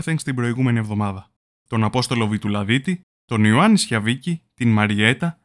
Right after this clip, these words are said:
τον Νικόλα Λαμπράκη, τον Μίτσο εβδομήντα έξι και τον Χρήστο Χ. Ευχαριστώ και τους υπόλοιπους που με υποστηρίζετε με τα like, στα σχόλια και τις κοινοποιήσεις σας.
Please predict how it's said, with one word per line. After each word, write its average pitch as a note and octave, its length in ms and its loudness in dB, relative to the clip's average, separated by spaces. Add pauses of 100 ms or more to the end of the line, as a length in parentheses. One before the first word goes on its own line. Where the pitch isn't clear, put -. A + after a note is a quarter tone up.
(160)
τον A2+ 140 -2
Νικόλα C#3 340 2
Λαμπράκη, A#2 640 0
τον A#2 180 0
Μίτσο G3 260 4
εβδομήντα A#2+ 400 2
έξι C#3 280 0
και D3+ 80 -10
τον A#2+ 180 0
Χρήστο A#2 340 -4
Χ. - 100 -14 (720)
Ευχαριστώ B2 420 0
και G3+ 140 0
τους - 160 -4
υπόλοιπους E3 720 0
που C3+ 100 0
με C3+ 100 6
υποστηρίζετε C#3+ 680 0
με G#3 120 6
τα B2+ 160 0
like, E3+ 340 0
στα - 140 -6
σχόλια C#3+ 380 0
και C3 120 -6
τις - 140 -8
κοινοποιήσεις A#2 540 0
σας. - 320 -12